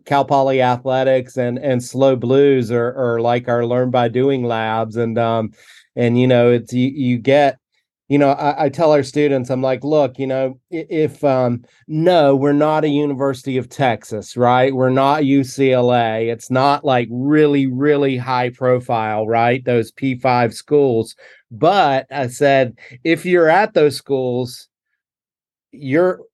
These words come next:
what you're doing, your internship, whatever you're doing with those schools, it's gonna be, like, really, really concentrated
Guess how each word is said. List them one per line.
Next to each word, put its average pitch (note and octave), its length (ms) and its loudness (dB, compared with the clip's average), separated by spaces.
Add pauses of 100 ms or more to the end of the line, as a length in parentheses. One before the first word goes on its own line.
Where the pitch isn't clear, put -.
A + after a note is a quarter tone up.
what D3+ 400 0
you're F3 160 4
doing, F3+ 420 2
your D#3+ 200 0
internship, E3 800 0
whatever D3+ 360 2
you're D3+ 200 -2
doing D3+ 340 0
with C3+ 140 -2
those C3 180 0
schools, C3 640 -4
it's E3 220 0
gonna G#3+ 260 0
be, C#3+ 300 2
like, A2+ 420 -2 (180)
really, C3+ 720 2
really B2 680 0 (120)
concentrated D#3 1200 -2